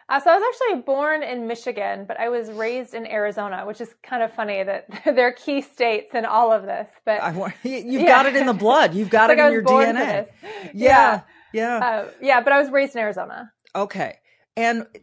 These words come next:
Speaker 2: at what point in your life did you become a Mari-, a Marine?
Speaker 1: It was right after I had, uh, passed the bar, actually. I had gone through law school. I did the J D M B A program thinking I was gonna be a big corporate litigator,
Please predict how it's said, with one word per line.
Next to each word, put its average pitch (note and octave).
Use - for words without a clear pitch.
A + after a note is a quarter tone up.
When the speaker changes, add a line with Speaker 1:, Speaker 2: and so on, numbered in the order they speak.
Speaker 2:
at G#3+
what D#4
point G4
in B3+
your B3+
life A#3+
did G#3
you G#3
become F#3+
a F3
Mari-, D3+
a D#3+
Marine? D3
Speaker 1:
It C#4
was C#4+
right C4+
after D#4+
I E4+
had, B3
uh, G3
passed A3
the G#3
bar, F#3
actually. F#3
I G3+
had A3
gone A#3+
through D#4
law G#3+
school. G#3+
I G#3
did G#3+
the G#3+
J A3
D A#3+
M A3
B G#3+
A G#3
program G3+
thinking G3+
I G3
was F#3+
gonna G3
be G3
a G3
big F#3+
corporate A#3
litigator, G#3+